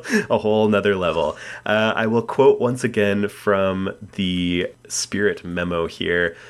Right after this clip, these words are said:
a note about Ebony. "Ebony is vital to the Spirit mythos, and as such,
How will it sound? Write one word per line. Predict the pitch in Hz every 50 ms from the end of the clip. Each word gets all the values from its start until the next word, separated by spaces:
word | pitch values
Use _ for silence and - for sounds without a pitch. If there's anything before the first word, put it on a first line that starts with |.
| - - -
a | - -
note | 92 90 95 107 - -
about | - 98 - 98 98 -
Ebony. | - 85 82 90 82 78 71 71 69 - - _ _ -
"Ebony | 101 98 113 117 117 117
is | 113 110 -
vital | 104 104 101 101 101 107 104
to | - -
the | 98 101
Spirit | - - - 104 98 92 - -
mythos, | 90 95 101 - - 101 101 98 - -
and | - 87 87
as | 87 87 85
such, | - - 95 92 - -